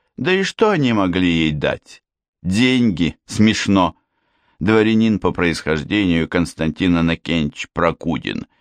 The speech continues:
был достаточно состоятельным человеком. История его прежней семейной жизни настолько счастлива, насколько и печальна. Пятнадцать лет назад его жена и юная дочь отправились на воды.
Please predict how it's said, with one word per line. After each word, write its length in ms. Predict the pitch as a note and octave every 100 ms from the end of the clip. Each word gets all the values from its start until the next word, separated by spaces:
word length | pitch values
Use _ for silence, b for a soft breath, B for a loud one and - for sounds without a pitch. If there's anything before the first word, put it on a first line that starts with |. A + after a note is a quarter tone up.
| b b b
был 220 | F#2 G#2+
достаточно 680 | A#2 A2+ F#2 F#2+ B2+ - C#3+
состоятельным 920 | C#3+ C#3 C3 G#2+ D#2+ C#2+ D2 F#2+ G#2+
человеком. 680 | A#2 F2+ C2+ - - - _ _ _ _ B B
История 680 | A#2 C3+ - F3 E3 D3+ C3+
его 220 | B2 B2
прежней 500 | A#2 A#2+ A#2+ A2+ A2
семейной 600 | G2+ G2 G2 F#2 F2 E2+
жизни 380 | E2 F#2 E2 E2
настолько 640 | D#2+ D2+ - C3 D3 D3
счастлива, 800 | - - F#2+ - - D3 C#3+ C#3+ b b b b -
насколько 600 | F2+ E2+ G#2 G2 F2+ G2
и 100 | F#2
печальна. 800 | F2 C#2 - C2 C2 - D2+ - _ _ B B B
Пятнадцать 640 | G#2+ - B2 B2+ - A#2+ B2+
лет 200 | A#2 -
назад 400 | G#2+ B2 B2+ F#2+
его 220 | F#2 F#2
жена 400 | E2+ F#2 F#2+ F2+
и 80 | F2
юная 460 | F2 E2+ D#2+ D#2
дочь 320 | D#2 F#2+ F2
отправились 800 | D#2 - E2 E2 E2 E2+ E2+ - -
на 240 | F2+ F#2 E2
воды. 460 | D#2+ G1+ - -